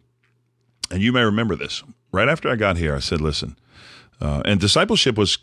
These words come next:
kind of a, I wouldn't say new concept, but it was something that, that people were s-, trying to figure out, "What is he talking about? Why, why, why is he spending so much time on discipleship, disciple making?" Here's what I tell our church.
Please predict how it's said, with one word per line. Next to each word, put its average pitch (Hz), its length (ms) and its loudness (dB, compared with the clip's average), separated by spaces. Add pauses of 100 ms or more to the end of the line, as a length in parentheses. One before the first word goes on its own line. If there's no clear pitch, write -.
kind 160 120 0
of 196 60 -2
a, 85 260 2 (920)
I 90 180 -2
wouldn't 87 180 0
say 78 140 -2
new 92 300 2
concept, 95 560 0
but 95 100 2
it 95 40 2
was 101 140 2
something 120 440 2
that, 92 220 2
that - 180 -4
people 101 240 0
were 85 80 2
s-, - 100 -4 (240)
trying 101 160 -2
to 85 60 -2
figure 101 200 0
out, 95 140 2
"What 85 180 0
is 113 120 0
he 127 80 -2
talking 123 400 -2
about? 73 260 -8
Why, 80 140 -2 (180)
why, 85 200 -2
why 87 220 0
is 117 120 0
he 127 80 0
spending 123 260 0
so 117 160 0
much 107 160 0
time 107 220 2
on 101 80 0
discipleship, 92 640 -2
disciple 87 360 -2
making?" 80 380 -2 (760)
Here's 147 160 2
what 196 80 4
I 147 60 4
tell 113 180 0
our 90 100 2
church. 76 400 -4